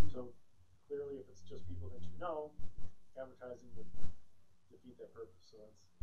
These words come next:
that's how I remember that. But, so then there's the five oh six C, and again, the big difference is you can advertise for the five oh six C. Um,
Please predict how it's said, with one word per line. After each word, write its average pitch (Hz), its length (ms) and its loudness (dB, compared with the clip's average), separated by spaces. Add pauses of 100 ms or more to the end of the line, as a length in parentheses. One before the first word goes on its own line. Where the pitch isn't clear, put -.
that's - 160 6
how 127 80 -12
I 113 80 -12
remember 110 400 -20
that. - 160 -20
But, - 160 -8 (2750)
so 139 80 -8
then 175 160 -8
there's 160 160 -6
the - 80 8
five 165 160 12
oh 156 80 12
six - 260 12
C, 131 380 12 (420)
and - 140 -16
again, 151 180 -8
the - 60 -10
big 151 240 10
difference - 320 12
is - 100 12
you - 140 12
can - 160 12
advertise 131 480 12
for - 160 12
the - 80 12
five 127 160 12
oh - 80 10
six - 320 4
C. - 80 -8 (960)
Um, 113 260 -18